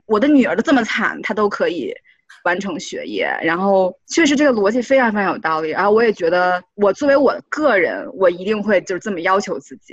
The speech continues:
的，就是强调要很坚毅，然后要挑战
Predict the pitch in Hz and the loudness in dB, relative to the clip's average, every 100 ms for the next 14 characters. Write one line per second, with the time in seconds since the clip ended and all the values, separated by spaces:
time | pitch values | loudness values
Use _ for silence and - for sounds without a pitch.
0 | - - - 175 160 151 107 - - _ | -16 -16 -10 -10 -6 -6 -6 -8 -16 _
1 | - - 156 175 156 151 151 143 214 196 | -12 -8 -2 0 -2 -4 -6 -6 -4 -2
2 | 190 180 147 139 147 160 156 - 143 185 | -4 -6 -4 -2 0 0 -2 -4 -4 -2
3 | 175 | -2